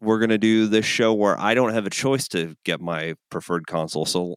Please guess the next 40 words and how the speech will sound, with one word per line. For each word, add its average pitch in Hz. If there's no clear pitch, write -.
I'm 117
gonna 90
make 82
a 110
file." 85
So 87
I'll 87
go 90
out 87
to 85
Lidditz 85
or 85
go 85
out 85
to, 85
um, 80
I 90
live 87
forty -
minutes 80
from 80
Thunder, 85
and, 78
you -
know, 76
they'll 80
let 87
me 82
come 82
in 80
and 78
program 98
for 98
a 90
day 95
on 92
a 95
Digico, 92
and 98
I'll 95